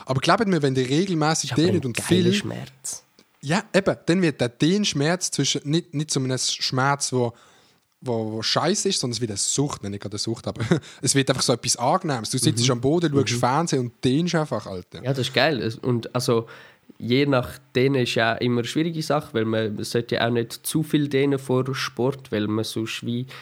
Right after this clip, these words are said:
Speaker 2: äh, die Bänder schon, äh, ganz weich macht und es dann gar nicht mehr können, äh, Knochen und so heben. Also dann bekommt man viel Verletzungen, also aufpassen
Speaker 1: Man
Speaker 2: mit
Speaker 1: lernt's.
Speaker 2: denen. Aber, äh, denen ist auf jeden Fall, äh, etwas, äh, sehr Cooles und auch, wenn man mal ein bisschen drin ist, auch sehr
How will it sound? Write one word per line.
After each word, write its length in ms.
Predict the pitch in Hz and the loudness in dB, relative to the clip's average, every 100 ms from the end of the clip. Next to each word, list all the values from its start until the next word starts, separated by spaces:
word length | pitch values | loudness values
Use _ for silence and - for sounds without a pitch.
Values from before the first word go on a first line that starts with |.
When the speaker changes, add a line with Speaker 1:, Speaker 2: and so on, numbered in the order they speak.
| - - | -18 -14
Speaker 2:
äh, 340 | - 107 104 104 - _ 110 | -4 -2 -2 -4 -10 _ -2
die 160 | 104 104 - | -2 -4 -2
Bänder 460 | 110 123 160 151 147 - - | 0 2 2 2 0 -6 -14
schon, 460 | - 135 127 123 - - | -4 0 0 0 -2 -4
äh, 240 | 110 113 | -2 -2
ganz 520 | - 117 123 - - - _ | 0 0 0 -2 -4 -8 _
weich 460 | 113 113 123 180 - | -4 2 2 2 0
macht 300 | 151 - 117 | 0 0 -2
und 140 | 117 | -4
es 80 | - | -2
dann 160 | 113 | -2
gar 160 | 107 117 | 0 0
nicht 100 | 123 | 0
mehr 80 | 110 | -2
können, 240 | 117 107 107 | -2 -2 -2
äh, 180 | - 107 | -6 -6
Knochen 380 | - 131 - | -2 -2 0
und 100 | - | -4
so 100 | - | -2
heben. 280 | 143 120 123 | -4 -4 -4
Also 200 | - - | -6 -6
dann 160 | 110 113 | -4 -4
bekommt 260 | 113 - | -4 -6
man 60 | - | -6
viel 200 | - 117 | -2 -2
Verletzungen, 420 | 107 117 - 131 | -2 -4 -6 -4
also 200 | 117 - - | -4 -2 -4
aufpassen 140 | 117 | 0
Speaker 1:
Man 140 | 117 | 2
Speaker 2:
mit 100 | 117 | 2
Speaker 1:
lernt's. 300 | 120 131 127 127 | 2 2 2 0
Speaker 2:
denen. 160 | 151 - - - - - | 0 -4 -14 -16 -18 0
Aber, 280 | 123 123 123 | 0 2 2
äh, 180 | 113 113 | 2 2
denen 200 | 123 147 | 2 2
ist 120 | 131 | 0
auf 80 | - | 0
jeden 220 | 120 - | 0 2
Fall, 260 | - 139 151 | 2 2 2
äh, 320 | 139 139 135 | 2 0 0
etwas, 380 | 131 135 131 131 | -2 -4 -2 0
äh, 140 | 123 | 0
sehr 240 | 127 - 131 | -2 -2 -2
Cooles 340 | 131 147 170 117 | -2 -2 0 0
und 120 | 107 | 0
auch, 220 | 113 113 - - - | 0 -2 -6 -16 -12
wenn 540 | 123 127 147 156 147 | 0 2 4 4 4
man 120 | 135 | 4
mal 160 | 127 120 | 4 2
ein 20 | |
bisschen 320 | 127 - 113 | 0 -2 -4
drin 260 | 110 139 147 | 0 0 2
ist, 220 | 131 - | 0 0
auch 120 | 110 | -2
sehr 340 | 110 - 127 | -2 -2 -2